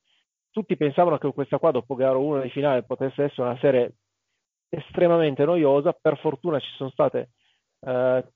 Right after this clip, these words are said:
tre partite e mezzo in cui invece c'è stato uno, un, comunque un basket divertente, nonostante tutto, e quindi è andata bene così alla fine, anche per lo spettacolo, perché se,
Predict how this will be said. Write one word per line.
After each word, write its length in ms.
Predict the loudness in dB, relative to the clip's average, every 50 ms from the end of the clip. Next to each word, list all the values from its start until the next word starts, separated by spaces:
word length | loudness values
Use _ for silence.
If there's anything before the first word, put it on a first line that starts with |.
| _ _
tre 220 | 2 4 4 4
partite 400 | 4 2 0 0 -2 -2 0 0
e 20 | 0
mezzo 640 | 0 -2 -2 0 0 0 -2 -4 -6 -8 -6 -6
in 180 | -8 -12 -14 -12
cui 240 | -8 -6 -4 -4
invece 460 | -2 -2 -2 -2 -2 -2 -6 -10 -10 _
c'è 140 | _ -10 -10
stato 260 | -4 -2 -2 -2 -2
uno, 120 | -4 -8 -8 -10 _ _ _ _
un, 800 | -20 -20 -18 -18 -18 -18 -16 -12 -10 -10 -8 -8 -8 -8 -10 -8
comunque 340 | -6 -4 -4 -2 0 0 0
un 60 | 2
basket 300 | 2 2 2 2 0 -2
divertente, 800 | -2 0 0 0 0 0 0 0 0 0 0 0 -2 -2 -2 -4 _ _ _ _ _
nonostante 560 | -14 -12 -12 -12 -10 -8 -8 -8 -6 -6 -6
tutto, 560 | -4 -4 -6 -6 -6 _ 0 0 0 0 -2 _ _ _ _ _ _ _ _ _ _ _
e 180 | -20 -20 -18 -10
quindi 240 | -6 -6 -4 -2 -2
è 40 | -2
andata 260 | -2 -2 -2 -2 -2
bene 180 | -2 -4 -4
così 300 | -6 -8 -6 -2 2 2
alla 160 | 2 2 0 -2
fine, 240 | -6 -6 -4 0
anche 240 | 0 0 2 2 0
per 140 | 2 2 2
lo 80 | 2 0
spettacolo, 600 | 0 -2 -2 0 2 2 2 2 2 -2 -4 -4
perché 300 | -6 -8 -8 -10 -12 -12
se, 180 | -12 -14 -16